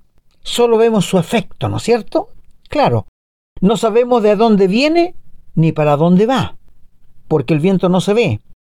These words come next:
Y aquí dice que el que nace de nuevo es como eso. El nuevo nacimiento, yo no te lo puedo explicar en detalle cómo pasa,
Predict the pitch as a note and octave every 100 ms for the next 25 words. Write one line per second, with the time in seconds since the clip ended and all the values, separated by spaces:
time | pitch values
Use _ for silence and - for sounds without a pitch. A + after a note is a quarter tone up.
0 | _ _ _ F#3 F#3+ B3+ C4 C4+ - A#3
1 | G#3+ G3 G3 - - - F#3 A3+ B3+ C#4
2 | A#3+ A#3+ B3+ C#4+ D#4 D4+ - - A3 -
3 | A3+ G#3 A#3 - C3+ - - _ _ -
4 | - - - - - - G#3 F#3+ A3 C4+
5 | B3+ A#3 F#3+ G3+ G#3 C4+ B3 C4+ A#3+ -
6 | _ - E3 E3+ B3 B3 G#3 F#3+ F3+ A#3
7 | B3 G#3 - G3+ A#3 A3+ G#3 F#3+ - A3+
8 | A#3+ A#3 - A3+ A3 B3+ A3 - D#3+